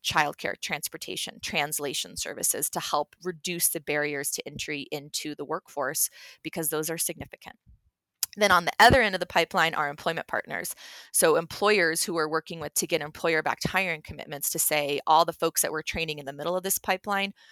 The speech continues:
will you hire them? And here's opportunities for career fairs and job fairs and direct interviewing with the folks that we are, um, credentialing." So that middle part, the pipeline that I was just describing, has actually been funded at about, like, one point two million,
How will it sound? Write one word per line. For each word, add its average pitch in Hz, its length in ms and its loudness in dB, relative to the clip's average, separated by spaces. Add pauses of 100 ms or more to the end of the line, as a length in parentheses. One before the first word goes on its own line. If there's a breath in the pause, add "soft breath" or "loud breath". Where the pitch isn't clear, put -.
(120)
will 175 220 2
you 165 160 -2
hire 135 320 0
them? - 260 -8 (380 soft breath)
And 151 120 -2
here's 165 440 2
opportunities 160 520 2
for 160 140 0
career 151 380 -2
fairs 143 340 -2
and 151 100 -10
job 135 300 2
fairs 143 320 2
and 143 140 -10
direct 151 480 -2
interviewing 143 500 -10
with 143 180 -2
the - 80 -12
folks - 340 -4
that - 200 -2
we 139 180 -6
are, - 320 -2
um, - 200 -12 (120)
credentialing." - 500 -8 (600 loud breath)
So 202 280 8
that 214 320 8 (100)
middle 214 360 2
part, - 360 4
the 165 60 -2
pipeline 156 540 2
that 147 80 -2
I 151 60 4
was 156 80 -2
just - 160 -4
describing, 156 460 0
has 180 140 0
actually 208 320 4
been 180 180 -6
funded 170 460 2
at 147 120 6
about, 147 400 2
like, 156 160 0
one 170 220 -2
point 175 240 -6
two - 180 -4
million, 170 480 -4